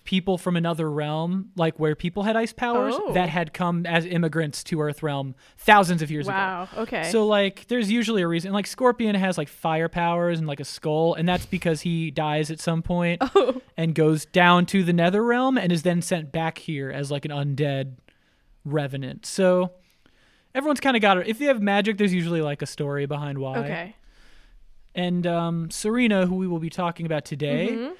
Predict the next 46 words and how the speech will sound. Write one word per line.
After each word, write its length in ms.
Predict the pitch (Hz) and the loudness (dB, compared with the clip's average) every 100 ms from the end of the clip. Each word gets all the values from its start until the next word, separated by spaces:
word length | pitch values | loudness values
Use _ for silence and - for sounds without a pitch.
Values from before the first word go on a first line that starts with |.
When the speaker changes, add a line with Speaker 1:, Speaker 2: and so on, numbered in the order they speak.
| - - | -16 -12
Speaker 1:
is 140 | 180 - | -12 -4
actually 460 | 208 226 - 277 226 | -2 -2 -2 0 0
just 340 | 156 202 - | 0 -2 0
a 80 | 196 | 0
normal 480 | 170 156 160 170 165 | 2 0 0 0 -2
person 680 | - 160 160 226 240 269 277 _ | -2 -4 -4 -4 -4 -6 -10 _
from 440 | - - 190 180 | -20 -2 0 2
Netherrealm. 720 | 165 151 147 131 139 - 160 - _ | 0 0 -2 -4 -8 -12 -14 -16 _
She's 380 | - - 247 220 | -10 0 2 2
just 300 | - 262 233 | 0 -2 0
a 40 | 262 | -2
person 520 | - 220 214 220 208 | 2 2 2 0 0
who 240 | 196 202 | 0 0
was 180 | 196 170 | 0 -2
born 400 | 139 175 180 202 | -2 -2 0 0
and 160 | 196 180 | 0 0
raised 420 | 175 175 175 - | 0 0 -2 -4
in 380 | 175 160 156 156 - - | -4 -2 -4 -6 -12 -10
essentially 600 | 165 - 165 165 160 147 | -6 -2 -2 -2 -4 -2
hell. 440 | 151 135 139 156 - - - - - - _ _ _ - - - | -4 -6 -8 -6 -4 -4 -4 -14 -18 -20 _ _ _ -20 -14 0
Because 340 | 214 254 240 | 4 6 4
it's 160 | 240 - | 2 0
just 220 | 233 226 | -4 -2
a 20 | |
dimension, 640 | 175 175 160 190 - 247 | -2 0 0 -2 0 0
it's 160 | 214 - | 0 0
like 160 | 180 170 | -2 0
you 80 | |
don't 120 | 208 208 | 2 2
have 200 | 202 - | 0 -2
to 120 | 180 | -6
die 360 | 147 160 165 | -2 2 2
and 320 | 165 156 151 147 | 2 0 -2 -8
sin 420 | - 180 170 170 | -4 -2 0 -2
and 140 | 151 | -4
then 140 | 151 143 | -6 -4
go 260 | 160 156 | -2 0
there. 280 | 160 165 165 | 0 0 0
Speaker 2:
Right, 180 | 170 180 | 0 -2
it's 140 | 202 | -6
just 160 | 220 - | -6 -4
like 120 | 208 | -4
a 40 | 196 | -2
Speaker 1:
It's 40 | 175 | 0
Speaker 2:
fire 260 | 190 180 | -2 -4
planet. 440 | - 175 - - | -8 -12 -12 -16